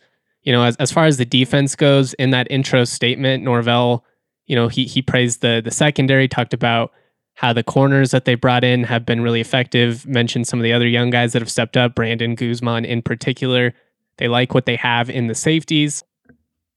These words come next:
They really like what they have in the defensive line as well. On a couple of different instances, Norvell has referenced them as the strength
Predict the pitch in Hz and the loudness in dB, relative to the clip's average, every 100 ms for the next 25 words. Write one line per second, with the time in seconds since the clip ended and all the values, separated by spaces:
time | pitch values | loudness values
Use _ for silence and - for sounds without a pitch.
0 | - 135 151 151 143 143 147 135 131 131 | 0 4 6 6 4 2 2 2 2 2
1 | 131 135 135 127 123 120 135 131 139 135 | 2 0 0 2 2 0 -2 -2 -2 -2
2 | 120 113 120 139 120 - 113 123 135 147 | -4 -4 -2 0 -2 -2 -2 0 0 -2
3 | - 135 120 - 131 143 131 131 127 131 | -6 -6 -4 -2 0 2 2 0 0 0
4 | 135 - 135 - 139 131 127 120 117 120 | 0 0 -2 0 -2 0 0 0 0 0
5 | 123 117 117 117 123 120 123 117 - 120 | 0 -2 -4 -2 -4 -2 -4 -4 -4 -4
6 | 117 117 117 - 123 120 117 - - 131 | -2 -4 -6 -6 -4 -4 -6 -8 -4 -2
7 | 135 139 - - | -2 -6 -14 -18